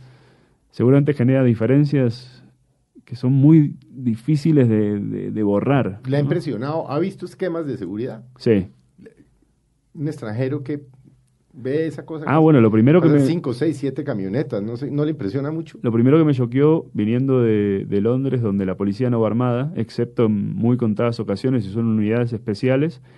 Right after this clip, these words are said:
Speaker 1: es ver armado a todo Dios,
Speaker 2: Mm.
Speaker 1: ¿no? Desde un guardia de seguridad con un arma larga, de una empresa de seguridad privada,
Speaker 2: Mm.
Speaker 1: eh, bueno, la policía militarizada de verde y con,
Speaker 2: Mm.
Speaker 1: con armas largas,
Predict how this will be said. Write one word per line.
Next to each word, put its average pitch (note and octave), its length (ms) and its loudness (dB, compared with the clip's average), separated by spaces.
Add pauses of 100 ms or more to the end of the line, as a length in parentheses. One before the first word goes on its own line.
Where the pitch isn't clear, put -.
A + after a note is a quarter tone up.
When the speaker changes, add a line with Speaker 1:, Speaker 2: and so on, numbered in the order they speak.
(120)
Speaker 1:
es A2+ 100 -2
ver C3 140 4
armado C#3 500 2 (300)
a G#2 100 -2
todo C3+ 240 4
Dios, C#3 300 4 (280)
Speaker 2:
Mm. F#2+ 240 -10
Speaker 1:
¿no? C3 200 2 (800)
Desde G#2+ 180 0
un C3+ 100 4
guardia C#3+ 260 4
de B2+ 80 0
seguridad A#2+ 380 -2
con B2+ 100 -4
un B2 100 0
arma B2+ 200 0
larga, D3+ 380 -2 (240)
de G#2+ 80 -4
una A#2 100 0
empresa A#2 340 -4
de A2+ 60 -4
seguridad A2+ 380 -2
privada, C3 420 -2
Speaker 2:
Mm. G2 180 -10 (560)
Speaker 1:
eh, G2+ 540 0
bueno, C3+ 220 2
la G2 160 0
policía G2 380 -2
militarizada A2+ 720 0
de F#2+ 100 0
verde C3 420 2
y G#2 60 -2
con, F#2+ 340 -4
Speaker 2:
Mm. F#2+ 60 -6
Speaker 1:
con G2+ 160 -6
armas A2+ 280 -2
largas, C#3 520 -2